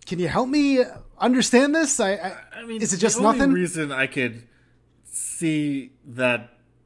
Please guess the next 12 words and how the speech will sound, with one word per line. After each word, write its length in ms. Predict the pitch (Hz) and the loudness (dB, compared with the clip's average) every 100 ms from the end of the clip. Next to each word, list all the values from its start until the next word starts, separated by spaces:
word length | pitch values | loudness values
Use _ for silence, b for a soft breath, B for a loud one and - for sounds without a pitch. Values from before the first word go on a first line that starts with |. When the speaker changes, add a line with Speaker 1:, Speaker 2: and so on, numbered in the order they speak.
| _ | _
Speaker 2:
even 220 | 143 127 117 | -8 -8 -4
being 240 | 127 110 | -4 -4
a 20 | |
story 760 | 104 - - 117 113 104 101 95 | -8 -14 -12 -8 -6 -6 -8 -10
is 200 | 104 110 | -10 -10
only 180 | 117 107 | -8 -8
because 440 | 107 - 107 101 | -10 -8 -8 -8
he's 120 | 110 | -12
connected 480 | - 107 104 - 92 | -12 -10 -10 -10 -14
to 80 | 101 | -12
Leon. 340 | 95 95 76 - _ b b b b b b b b _ - | -12 -14 -18 -20 _ b b b b b b b b _ -18
So 600 | - 127 117 113 107 | -10 -6 -6 -6 -8